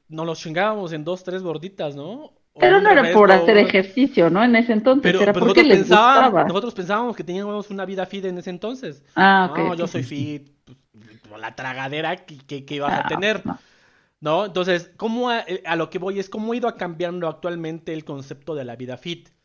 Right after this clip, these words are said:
Speaker 1: ¿No? Antes el que hacía ejercicio y se tomaba una chela, pues no había bronca. O ya no, hoy debes de cuidar el ejercicio más la comida.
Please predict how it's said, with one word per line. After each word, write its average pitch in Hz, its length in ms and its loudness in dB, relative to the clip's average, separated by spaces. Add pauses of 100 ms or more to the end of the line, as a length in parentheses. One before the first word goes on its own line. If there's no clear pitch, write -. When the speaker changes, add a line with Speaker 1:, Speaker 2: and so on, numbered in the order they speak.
(680)
Speaker 1:
¿No? 151 320 -4
Antes 175 400 -2
el 156 160 -6
que 143 80 -6
hacía 160 160 -6
ejercicio 196 480 -8
y 190 60 -10
se 160 120 -12
tomaba 165 220 -10
una 180 80 -8
chela, 196 260 -6
pues 180 140 -20
no 170 80 -10
había 175 100 -6
bronca. 214 400 -8
O 151 120 -8
ya 156 160 -4
no, 185 140 -4
hoy 180 80 -4
debes 196 320 -4
de 175 80 -12
cuidar 165 220 -4
el 151 120 -6
ejercicio 190 680 -8 (480)
más 214 260 -2
la 220 140 -6
comida. 120 480 -14